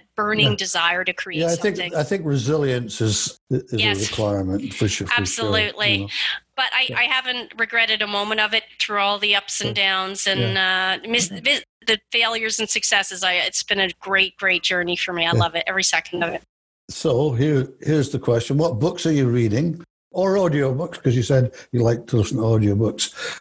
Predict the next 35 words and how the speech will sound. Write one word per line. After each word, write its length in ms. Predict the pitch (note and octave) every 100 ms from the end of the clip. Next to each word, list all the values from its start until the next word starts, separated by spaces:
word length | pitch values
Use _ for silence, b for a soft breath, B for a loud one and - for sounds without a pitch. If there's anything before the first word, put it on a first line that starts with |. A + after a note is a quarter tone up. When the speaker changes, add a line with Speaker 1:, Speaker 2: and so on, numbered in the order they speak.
| -
Speaker 2:
And 280 | A#2 A#2+ A#2+
what 240 | D3 C3
would 160 | C#3+ B2+
you 160 | C3
recommend, 680 | A#2+ B2 - G#2+ A#2 A2 G#2+
uh, 100 | G2+ - - B
sort 300 | - - G#2+
of 160 | G2 -
currently, 680 | - A2+ G#2+ G#2 G2+ F#2+ - b b
uh, 180 | C#3 G2+ G#2
amongst 400 | G#2 G#2 G2+ -
those? 380 | G2 F2+ F2+ - - _ _ _ _
Speaker 1:
Uh, 260 | C#4+ D4 D4+ - -
so 420 | - G4 F4 E4+
for 220 | - E4+
me, 320 | D#4+ F4 E4+
I 240 | C#4 A#3 A#3+
am 480 | B3 B3 C4 C4 -
a 100 | A3
voracious 840 | G#3 G#3 G3+ A3 - A3+ G#3 - -
reader, 420 | G3+ G3 F3+ A#3
like 220 | E4 G#3+
a 40 | G3
lot 200 | F3+ F3+
of 80 |
people. 540 | F3+ F#3+ - F3+ F#3+ G#3+ -
Um, 400 | F#3 F3 E3+ E3+
I 120 | -
mean, 180 | G3+ F#3
voracious 540 | F3 F#3 F#3+ F#3+ F#3 -
maybe, 340 | F3+ F3 E3+
but 180 | D#3+ F3+
I 100 | E3+
love 320 | F#3+ G#3 G3+
reading. 400 | F3+ F3 F3 G#3